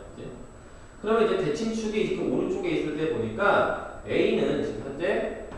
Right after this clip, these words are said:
영보다 큰데 B가 어때? B의 부호가 A하고 반대되는 게 음수야, 음수. 아, 그래서 선생님이 이제 정리를 하면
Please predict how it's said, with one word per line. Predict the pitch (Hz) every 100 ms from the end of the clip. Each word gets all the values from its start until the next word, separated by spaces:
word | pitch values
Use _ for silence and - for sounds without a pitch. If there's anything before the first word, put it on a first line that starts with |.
| - -
영보다 | 101 - 151 135 -
큰데 | 131 180 202 - - - -
B가 | - 262 - - -
어때? | - -
B의 | - 135 156 -
부호가 | 113 113 - - - - - - - - - - - - 110
A하고 | 104 104 104 104
반대되는 | 110 104 110 107
게 | 107 - - - - - -
음수야, | 107 104 110
음수. | 120 - - - - - 95
아, | 98 110 120 120 - - - - - -
그래서 | 131 170 -
선생님이 | - 202 180 - 113
이제 | -
정리를 | 107 123 113 110
하면 | - - - - - -